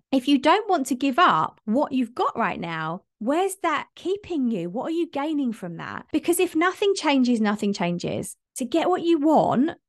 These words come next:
what needs to change? So this fear of success of being like, "Okay, if I put out a piece of content and I get loads of responses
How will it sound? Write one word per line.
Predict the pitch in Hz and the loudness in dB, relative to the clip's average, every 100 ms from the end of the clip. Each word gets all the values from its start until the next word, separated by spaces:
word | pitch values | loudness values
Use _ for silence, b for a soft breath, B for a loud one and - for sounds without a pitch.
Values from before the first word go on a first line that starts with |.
| _ 202 | _ -4
what | 226 285 - | 0 0 2
needs | 247 254 240 | 2 2 0
to | - 214 | -4 -6
change? | - 262 277 208 165 165 | -4 0 2 2 0 -6
So | - | -6
this | 233 285 | -6 -6
fear | - 330 349 | -4 0 0
of | 349 | 0
success | - - - 349 330 | -6 -8 -4 -2 -2
of | 247 | -4
being | 240 226 | -2 -2
like, | 214 208 - | -2 -4 -4
"Okay, | 349 339 339 202 | -4 0 0 0
if | - - | -2 -4
I | 294 | -4
put | - - | -2 -2
out | 339 - | -2 -2
a | |
piece | - 330 285 | -4 -6 -6
of | 247 | -12
content | - 403 415 302 214 | -8 -6 -6 -4 -4
and | 208 | -2
I | 240 | -6
get | 247 247 | -4 -6
loads | 254 302 339 | -4 -4 -4
of | 403 | -6
responses | 392 - 254 226 240 220 330 | -6 -6 -6 -6 -4 -4 -4